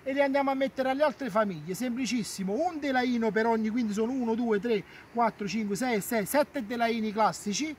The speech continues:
Andiamo a dare sette, sette telaini, un telaino per ogni famiglia, aiutiamo sette famiglie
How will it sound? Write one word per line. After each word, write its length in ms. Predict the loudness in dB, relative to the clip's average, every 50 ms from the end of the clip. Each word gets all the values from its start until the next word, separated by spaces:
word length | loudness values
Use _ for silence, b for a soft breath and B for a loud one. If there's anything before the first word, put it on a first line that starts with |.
| B B B B B B B B
Andiamo 360 | -2 2 4 4 4 6 4
a 60 | 4
dare 280 | 4 4 4 4 4 0
sette, 960 | -2 -2 -4 -2 2 4 4 4 4 4 2 0 0 0 0 -2 -2 -6 -8 -10 B B
sette 380 | B 2 2 2 2 2 -4 -6
telaini, 460 | -4 -2 0 0 0 0 0 -2 -2
un 100 | -2 -4
telaino 380 | -4 -4 -2 -2 -2 -2 -2 -4
per 140 | -2 -2 -2
ogni 200 | -2 -2 -2 -4
famiglia, 520 | -2 -2 -2 -2 -2 -2 0 2 4 4
aiutiamo 460 | 4 2 0 -2 -2 -2 -2 -2 0
sette 320 | 2 2 2 0 0 -4 -4
famiglie 600 | 0 0 0 0 0 -2 -2 -2 0 0 0